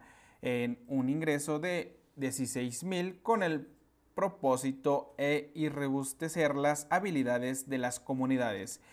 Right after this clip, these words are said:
El beneficio: durante un periodo de seis años, los ganadores pueden disfrutar de un ingreso de dieciséis mil pesos. Para ello, deben ser egresados de bachillerato o el equivalente a una diploma de secundaria o escuela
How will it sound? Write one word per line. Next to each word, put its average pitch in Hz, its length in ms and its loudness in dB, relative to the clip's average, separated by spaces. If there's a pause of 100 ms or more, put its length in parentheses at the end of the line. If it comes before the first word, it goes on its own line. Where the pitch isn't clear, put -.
(360)
El 202 160 0
beneficio: 175 600 0
durante 156 400 2
un 208 100 0
periodo 156 400 4
de 120 140 0
seis 135 340 0
años, 151 300 0
los 202 360 -2
ganadores 147 520 2
pueden 131 340 0
disfrutar 135 500 0
de 123 120 -2
un 127 100 -2
ingreso 143 560 -2
de 135 160 -4
dieciséis 110 460 -8
mil 143 200 -2
pesos. 147 440 -4
Para 180 300 4
ello, 143 280 2 (400)
deben 139 320 2
ser 139 320 -2 (320)
egresados 135 840 2
de 185 200 -2
bachillerato 127 840 0
o 135 160 4
el 135 80 6
equivalente 127 840 -2
a 135 120 2
una 123 180 -2
diploma 135 380 0
de 151 80 -2
secundaria 127 720 -2
o 185 160 0
escuela 127 680 -2